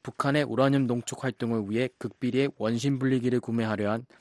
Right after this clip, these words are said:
아시아의 기업과 개인에 대해서도 조사하고 있다고 밝혔습니다. 한국 정부는 북한 동창리 미사일 발사장 복구 움직임과 관련해 현재 외형적인 시설은 복구가 거의 완료된 것으로 파악됐으나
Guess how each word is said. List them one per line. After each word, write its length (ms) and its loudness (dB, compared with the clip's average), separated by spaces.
아시아의 480 2
기업과 440 0
개인에 480 0
대해서도 520 0
조사하고 460 0
있다고 340 -2
밝혔습니다. 720 -8
한국 400 2
정부는 500 2
북한 420 -2
동창리 520 0
미사일 360 2
발사장 440 0
복구 260 -6
움직임과 540 0
관련해 420 -2
현재 400 0
외형적인 600 2
시설은 460 -2
복구가 360 -2
거의 260 2
완료된 520 2
것으로 260 -2
파악됐으나 640 -4